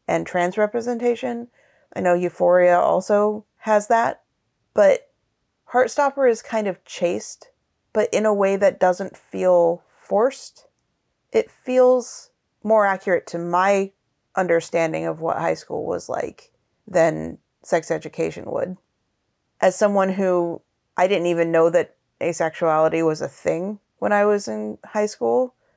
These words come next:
but I never really had that, like, wolf with the hard eyes and the, the tongue rolling out and the, you know, wanting someone for their ability to have sex with me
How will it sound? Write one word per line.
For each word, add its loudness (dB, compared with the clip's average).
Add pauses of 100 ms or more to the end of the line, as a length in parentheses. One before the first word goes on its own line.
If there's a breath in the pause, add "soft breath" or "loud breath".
(300)
but 0
I -4
never 0
really -2
had -4
that, -2 (600)
like, -4 (280)
wolf -2
with -4
the -4 (260)
hard 0
eyes 2
and -6
the, -8 (120)
the -8
tongue -2
rolling 2
out -2
and -12
the, -6 (500 soft breath)
you -4
know, 2
wanting 0
someone -4
for -6
their -2 (460)
ability 0
to 0
have -6
sex -4
with 2
me -6